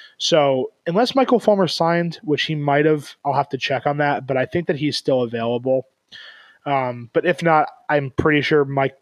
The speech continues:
um, Matt Moore and Andrew Chafin are. Uh, a guy that I also really like is A J Pollock. I think that he would be a good outfield option 'cause the Mets are a little thin in the outfield.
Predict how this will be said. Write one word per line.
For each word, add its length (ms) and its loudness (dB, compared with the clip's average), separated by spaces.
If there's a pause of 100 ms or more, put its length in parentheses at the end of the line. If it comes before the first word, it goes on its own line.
um, 540 0 (140)
Matt 280 -2
Moore 360 0
and 160 -8
Andrew 260 -6
Chafin 360 -4
are. 280 -8 (800)
Uh, 320 2
a 60 0
guy 240 4
that 100 4
I 100 6
also 240 4
really 200 6
like 240 4
is 100 -4
A 160 0
J 220 0
Pollock. 560 -2 (100)
I 100 -6
think 180 -6
that 120 -2
he 140 -4
would 160 -4
be 140 0
a 60 0
good 280 -2
outfield 500 -4
option 600 -4
'cause 120 -6
the 80 -2
Mets 220 0
are 60 4
a 60 4
little 220 4
thin 240 -2
in 60 -2
the 100 -2
outfield. 640 0